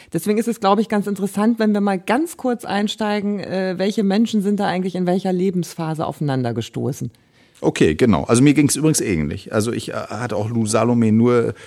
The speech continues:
Speaker 2: so im Zusammenhang mit Rilke irgendwie, das war auch dann so eine spätere Begegnung, äh, aber auch nicht so richtig konnte ich sie verorten.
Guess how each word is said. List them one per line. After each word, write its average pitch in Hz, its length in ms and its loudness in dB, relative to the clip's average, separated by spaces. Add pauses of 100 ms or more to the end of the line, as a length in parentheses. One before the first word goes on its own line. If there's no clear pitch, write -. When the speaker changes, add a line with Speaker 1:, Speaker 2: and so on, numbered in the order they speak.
(280)
Speaker 2:
so 120 240 -6
im 117 180 -10
Zusammenhang 117 420 0
mit 113 280 0
Rilke 117 420 6
irgendwie, 110 600 2
das 104 180 -2
war 107 100 -2
auch 104 140 -4
dann 104 160 0
so 107 80 0
eine 101 100 0
spätere 113 480 4
Begegnung, 107 600 4
äh, 92 40 -8 (560)
aber 98 200 -4
auch 104 180 -4
nicht 117 180 0
so 120 80 0
richtig 104 300 0
konnte 104 180 0
ich 98 80 -4
sie 110 80 -2
verorten. 73 480 -4